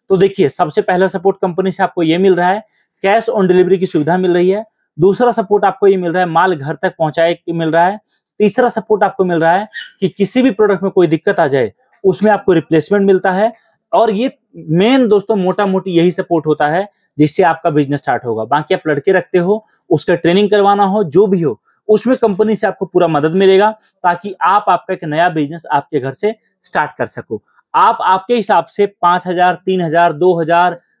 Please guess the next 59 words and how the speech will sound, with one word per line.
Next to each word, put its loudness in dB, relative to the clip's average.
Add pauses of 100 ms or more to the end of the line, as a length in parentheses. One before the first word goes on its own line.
(100)
दस 0
हजार 0
का, -4
जितने -4
का -2
आपका -6
बजट 0
हो, -2 (260)
आप 0
कार्टन -2
बनवा 0
सकते -4
हो 0 (180)
और 2
कार्टन -2
बनवा 0 (100)
के -14 (140)
आप 2
माल 0
मंगवा -4
सकते -14
हो। -18 (260)
जैसे 0
देखिए, -2
एक -2
कार्टन, -2
दो 0
कार्टन, -4
तीन -4
कार्टन, -2
इस -8
तरीके -2
से 0 (320)
हर -2
कस्टमर -2
का -4
अलग 2
अलग 0
डिमांड 0
रहता 0
है -2
भाई। 0 (280)
कोई 2
दो 2
कार्टन -2
से -4
काम -2
शुरू -4
करता -4
है, -2
कोई -2
पांच -2
कार्टन -4
से, -8
कोई 0
एक 0
ही 2
आइटम 0
का -2